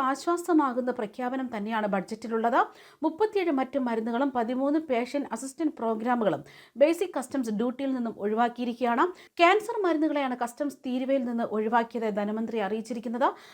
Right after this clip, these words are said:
ഇതുകൂടാതെ രാജ്യത്തെ എല്ലാ ജില്ലകളിലും ഡേ കെയർ ക്യാൻസർ സെന്ററുകൾ സ്ഥാപിക്കുമെന്നാണ് ധനമന്ത്രി പ്രഖ്യാപിച്ചിരിക്കുന്നത്. രണ്ടായിരത്തി ഇരുപത്തഞ്ച് ഇരുപത്തിയാറ് സാമ്പത്തിക വർഷത്തിൽ മാത്രം ഇരുന്നൂറ് സെന്ററുകൾ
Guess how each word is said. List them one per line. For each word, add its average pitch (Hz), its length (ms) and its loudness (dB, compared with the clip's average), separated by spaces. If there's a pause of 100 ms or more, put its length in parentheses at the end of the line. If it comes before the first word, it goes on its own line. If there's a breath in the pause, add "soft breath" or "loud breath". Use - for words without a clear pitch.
(120 loud breath)
ഇതുകൂടാതെ 262 420 2
രാജ്യത്തെ 254 540 -2
എല്ലാ 247 180 2
ജില്ലകളിലും 254 680 2 (280)
ഡേ 233 40 4 (240)
കെയർ 311 180 2
ക്യാൻസർ 311 480 -4 (120)
സെന്ററുകൾ 226 340 0
സ്ഥാപിക്കുമെന്നാണ് 220 920 0 (400 loud breath)
ധനമന്ത്രി 233 380 2
പ്രഖ്യാപിച്ചിരിക്കുന്നത്. 247 960 -2 (420 loud breath)
രണ്ടായിരത്തി 392 420 4
ഇരുപത്തഞ്ച് 294 400 0
ഇരുപത്തിയാറ് 254 420 0
സാമ്പത്തിക 240 500 -2
വർഷത്തിൽ 240 380 -2 (120)
മാത്രം 233 340 0
ഇരുന്നൂറ് 262 360 0
സെന്ററുകൾ 233 480 2